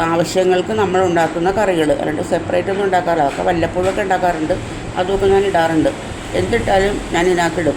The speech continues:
വീഡിയോ YouTube-, YouTube-നകത്ത് ഇടുന്നുണ്ട്. അപ്പം അത് കണ്ട് എല്ലാവർക്കും ചെയ്യാൻ പറ്റിയ രീതിയിലുള്ള ചെറിയ ചെറിയ, ഏഹ്, ഇതൊക്കെ ഞാൻ ചെയ്യുന്നുള്ളൂ കേട്ടോ. അപ്പോൾ എല്ലാവരും കയറി കാണുക, എന്നെ സപ്പോർട്ട് ചെയ്യുക. ഞാൻ പറഞ്ഞില്ലേ, ഏഹ്, ലൈക്ക്, കമന്റ്,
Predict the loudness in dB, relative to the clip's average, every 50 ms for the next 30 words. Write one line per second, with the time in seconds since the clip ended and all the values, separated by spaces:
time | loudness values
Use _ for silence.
0 | -4 -2 0 0 2 2 0 0 -2 -4 -4 -4 -4 -4 -4 -4 -4 -4 -2 0
1 | 2 2 2 2 0 0 0 0 0 0 -2 -4 -2 -2 -2 -2 0 -2 -2 -4
2 | -6 -8 -12 -12 -12 -14 -14 -12 -6 -2 -2 0 0 0 0 0 0 0 0 0
3 | -2 -2 -4 -8 -12 -12 -10 -10 -8 -4 -2 0 2 2 2 0 -2 -2 0 0
4 | 2 2 2 2 0 0 -2 -4 -2 0 0 0 0 0 0 0 -2 -2 -2 -2
5 | 0 0 0 0 0 -2 -2 -2 -2 -2 -2 -2 -2 0 0 0 -2 -2 -6 -10
6 | -14 -14 -16 -14 -10 -6 -4 -2 -2 -2 -2 -2 -2 -2 -4 -6 -6 -6 -6 -4
7 | -4 -2 -2 0 0 0 0 0 0 0 2 2 2 2 2 2 2 0 0 0
8 | 0 -2 -2 -2 -4 -8 -12 -12 -12 -12 -12 -12 -12 -14 -12 -12 -14 -14 -14 -14
9 | -14 -12 -12 -10 -6 -4 -2 0 0 0 0 0 0 0 0 0 2 2 2 2
10 | 2 0 -2 -2 0 0 2 2 2 2 0 0 0 -2 -2 -2 -2 -2 -2 -2
11 | -2 -4 -2 -2 -2 -2 0 0 0 0 0 2 0 0 -2 -4 -6 -12 -14 -14
12 | -14 -14 -12 -8 -6 -4 -2 0 0 0 0 0 0 0 0 -2 -2 -6 -8 -10
13 | -12 -12 -10 -6 -4 -2 0 0 0 0 0 0 0 0 -2 -2 -2 -4 -2 -2
14 | 0 0 2 2 2 0 -2 -2 -2 -4